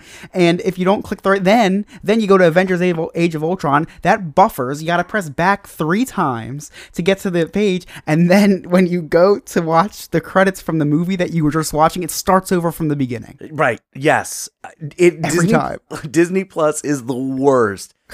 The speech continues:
Speaker 2: to watch, uh, mid, mid-credit scenes. Now, I will
Speaker 1: It makes
Speaker 2: say
Speaker 1: no sense. It makes
Speaker 2: it
Speaker 1: no
Speaker 2: does,
Speaker 1: sense.
Speaker 2: no, it makes no sense. They want you to watch that first part of the credits,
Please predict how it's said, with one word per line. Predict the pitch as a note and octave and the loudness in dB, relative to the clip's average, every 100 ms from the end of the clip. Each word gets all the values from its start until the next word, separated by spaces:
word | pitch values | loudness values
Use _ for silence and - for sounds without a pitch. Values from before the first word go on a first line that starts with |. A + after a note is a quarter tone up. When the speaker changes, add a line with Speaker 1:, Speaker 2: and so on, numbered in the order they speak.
| - - | -16 -8
Speaker 2:
to | E3 C#3+ | -2 -2
watch, | A#2+ A#2+ A#2+ - B2+ | 0 -2 -2 -8 -2
uh, | A#2 G#2+ G2+ | 0 2 -2
mid, | A#2 C3+ D#3+ C3+ | -4 -2 -2 -2
mid-credit | C#3 C3+ - D3+ B2+ A2 | -2 -2 -2 0 0 0
scenes. | A2 F#2 | -6 -2
Now, | C3 C3+ | 0 4
I | C#3+ | 2
will | C#3 F3+ | 2 0
Speaker 1:
It | G#3+ | 2
makes | G#3 | 2
Speaker 2:
say | F#3+ | 4
Speaker 1:
no | G3 | 2
sense. | F#3 E3+ G#2 - - _ - | 2 -2 -4 -12 -20 _ -2
It | |
makes | A3+ D#3+ | 2 2
Speaker 2:
it | D3+ | 2
Speaker 1:
no | |
Speaker 2:
does, | - | 2
Speaker 1:
sense. | D#3+ F3 | 2 4
Speaker 2:
no, | C#3+ | 2
it | B2 | 2
makes | D3+ C#3 | 0 -2
no | D3 | -2
sense. | C#3 B2+ - | -2 -2 2
They | D#3+ | 2
want | D#3 G3+ A#3+ - | 2 -2 -2 -4
you | B3+ | -2
to | E3 | -2
watch | C3 C3 C#3+ - | 0 0 -2 0
that | C3+ A2 | -2 -2
first | - C3+ - | -2 -4 -2
part | D3 A#2+ | 0 0
of | |
the | G#2 | -2
credits, | - F#2 - - - | -6 -10 -10 -18 -20